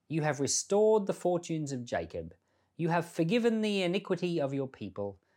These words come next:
You have covered all their sin. Selah. You have taken away all your wrath. You have turned from the fierceness of your anger.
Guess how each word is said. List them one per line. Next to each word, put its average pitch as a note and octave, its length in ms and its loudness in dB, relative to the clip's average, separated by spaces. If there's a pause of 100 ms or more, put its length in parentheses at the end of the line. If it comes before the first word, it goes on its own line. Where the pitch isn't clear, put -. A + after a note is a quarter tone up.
(180)
You G#2 100 -8
have G2 220 -12
covered A2 520 -12
all C#3+ 360 -4
their C3+ 220 -8
sin. F2 680 -12 (580)
Selah. - 640 -8 (1700)
You D3+ 120 -2
have E3+ 160 2
taken A#3 360 2
away G3+ 380 6
all G#3 260 6
your A#2+ 200 6
wrath. G#2 380 0 (100)
You D#3+ 140 -2
have E3+ 180 -2
turned G#3+ 420 0
from G3+ 160 -2
the F3+ 80 0
fierceness F#3 560 -2
of D#3+ 140 0
your E3 160 2
anger. G2 380 -4